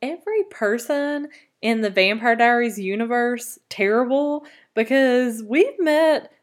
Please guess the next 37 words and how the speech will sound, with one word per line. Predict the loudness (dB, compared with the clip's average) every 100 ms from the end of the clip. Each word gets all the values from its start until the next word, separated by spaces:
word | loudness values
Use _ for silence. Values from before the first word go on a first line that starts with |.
| _
some | -16 -2 0 2
bad | 4 4 4 2 0 -2
people, | -2 0 0 0 0
and | -2 0
it's | -2 -4
bad | -8 -2 -2 -2
people | -4 -6 -6
that | -6
they | -4 -2
just | -4 -10
randomly | -8 -4 -2 -2 -2 -2 -4
encounter. | -6 -6 -4 -4 -8 -12 -12
Like, | -4
I | -2 -2
hope | -2 0 0 -2 -4 -2
that | -2
if | 0
I | 0
walked | 0 0 -2 -2
out | -4 -4
in | -4
the | -6
street | -8 -6 -6 -6 -10 -20 _
in | -6 -4 -4 -4 -6 -6 -10 -10
New | -4 -2
York | 0 0 0 -2
City | -6 -2 -2 -4 -8 -12
and | -6 -2
I | -2
just | -2 -6 -2
grabbed | 2 2 0
a |
person, | -2 -2 -2 -2 -4 -4 -6 -10 -4
I | -2 0 0
grabbed | 4 4 2
five | 0 0 0 -2
people, | -2 -2 0 0 0 -4